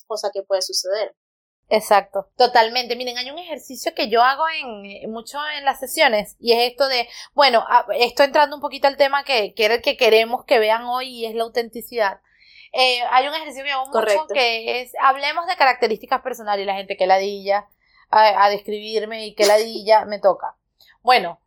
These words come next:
Speaker 2: traen sus características. Y bueno, algo que me enoja mucho, Melanie, es que soy muy autoexigente, por ejemplo. Es a-, es una característica negativa. Y yo, "Stop, hablemos de algo.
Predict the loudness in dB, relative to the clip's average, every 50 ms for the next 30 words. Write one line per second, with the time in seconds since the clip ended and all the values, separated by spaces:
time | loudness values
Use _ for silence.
0 | _ 2 4 4 4 4 2 -4 -10 -6 2 4 4 4 4 2 -2 -6 -6 -6
1 | -10 _ _ -10 -10 -10 -8 -6 -4 -2 -2 -2 -2 -4 -4 -6 -6 -16 _ _
2 | _ 0 2 4 4 2 0 -4 -4 -4 -6 -8 -8 -10 -10 -12 -12 -12 -18 -20
3 | -20 -20 -18 -14 -14 -14 -12 -12 -12 -12 -12 -14 -12 -12 -12 -12 -12 -12 -10 -8
4 | -8 -8 -8 -4 -2 0 0 0 0 0 -2 -2 -2 -6 0 2 2 2 2 0
5 | -2 0 0 0 0 -4 -6 -6 -6 -10 -12 -12 -10 -8 -8 -6 -2 0 0 2
6 | 2 0 -2 0 0 2 2 4 2 2 0 -2 -4 -6 -8 -8 -8 -4 -2 0
7 | -2 0 -2 -4 -6 -6 -8 _ _ _ _ _ _ -8 -4 2 2 4 4 4
8 | 0 2 4 4 4 2 0 _ _ _ _ _ _ _ _ 2 2 4 4 4
9 | 2 2 2 2 4 4 4 2 0 -6 -12 -12